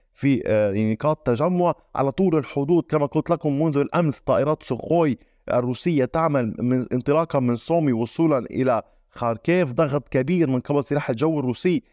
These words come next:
لمنع مزيد من التحركات على طول هذه الحدود. ولكن كما تعلمون الأمر ليس سهلا، الحدود شاسعة وواسعة. هناك الكثير، آه، من القوات الروسية في هذه المنطقة تحاول،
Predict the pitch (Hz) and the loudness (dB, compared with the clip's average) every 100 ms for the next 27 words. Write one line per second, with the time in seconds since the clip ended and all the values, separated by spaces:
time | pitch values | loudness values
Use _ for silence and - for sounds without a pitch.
0 | _ _ 123 127 156 151 120 135 170 143 | _ _ -2 0 0 0 0 0 0 0
1 | 135 - 123 - 123 120 - 165 120 117 | 0 -2 -6 -4 -2 -2 0 0 0 -2
2 | 117 160 151 131 147 131 120 127 151 190 | 0 0 2 0 0 -2 -2 -2 2 0
3 | - _ _ - 139 170 165 143 170 156 | -2 _ _ -2 0 2 0 0 -2 0
4 | 131 139 165 120 120 147 143 151 139 123 | -2 0 0 0 0 0 0 -2 -2 -4
5 | 165 160 165 - _ - 113 - 127 151 | -4 -2 -2 -4 _ -4 -4 0 0 0
6 | 156 - 143 165 - 135 120 113 110 107 | -2 -2 0 0 0 -2 0 0 0 0
7 | 147 175 185 170 175 - _ _ 123 143 | 0 0 0 0 0 -2 _ _ -2 0
8 | 160 143 131 123 175 180 147 - - 107 | 0 -2 -2 -4 -2 2 0 0 0 0
9 | 107 131 135 123 - 123 143 151 131 120 | 2 2 2 0 -2 0 2 2 0 -2
10 | 120 - 165 135 127 139 131 127 127 156 | -2 0 0 0 0 -2 2 0 2 0
11 | 156 123 117 - _ _ - 113 - 165 | -2 0 -2 -4 _ _ -4 -4 -2 0
12 | 170 151 120 | 2 2 0